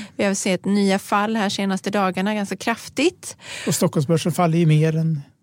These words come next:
Speaker 2: eh,
Speaker 1: Än
Speaker 2: andra
Speaker 1: omvärlden,
Speaker 2: börsen, ja.
Speaker 1: precis. Och så ska vi prata om hur man kan förbättra marginalerna i sin privatekonomi i denna inflationens tid. Men vi börjar med bolånen. Och vi kan börja allra först då med någonting som kom förra veckan, nämligen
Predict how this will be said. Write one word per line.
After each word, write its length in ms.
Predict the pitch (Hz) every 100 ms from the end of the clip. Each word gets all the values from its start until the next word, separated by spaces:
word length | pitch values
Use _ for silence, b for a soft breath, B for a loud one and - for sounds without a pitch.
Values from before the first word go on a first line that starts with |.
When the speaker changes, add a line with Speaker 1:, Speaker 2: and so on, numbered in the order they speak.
| _ 190
Speaker 2:
eh, 140 | 190
Speaker 1:
Än 100 | 220
Speaker 2:
andra 180 | 226 202
Speaker 1:
omvärlden, 420 | 185 185 160 156
Speaker 2:
börsen, 220 | 196 214 202
ja. 80 | 165
Speaker 1:
precis. 680 | 143 151 202 277 - - - B B B B
Och 80 | 285
så 140 | 277
ska 140 | 277 320
vi 100 | 302
prata 340 | 302 233 202
om 120 | 196
hur 220 | 202 202 180
man 280 | 175 170
kan 160 | 165 170
förbättra 520 | - 180 - - -
marginalerna 840 | 202 190 180 170 156 131 - - -
i 60 | 180
sin 240 | - -
privatekonomi 1160 | 180 180 247 214 - - - 208 226 302 294 208
i 80 | 175
denna 320 | 190 175 170
inflationens 960 | 170 175 - - - 175 180 170 170 - -
tid. 540 | - 226 - 87 - - B B B B B B
Men 240 | 254 330 359
vi 140 | 254 311
börjar 520 | 415 359 285 403 269
med 200 | 202 170
bolånen. 800 | 190 170 165 135 123 110 143 190 B B B B
Och 360 | - 240 - -
vi 80 | 247
kan 160 | 294
börja 200 | 285 302
allra 160 | - 285
först 440 | 277 - - -
då 220 | - 175 156
med 300 | 190 202 208
någonting 420 | 196 190 208 190
som 220 | - 202
kom 280 | 196 233 208
förra 380 | - 311 277 311
veckan, 340 | 339 - 190
nämligen 440 | 196 185 170 180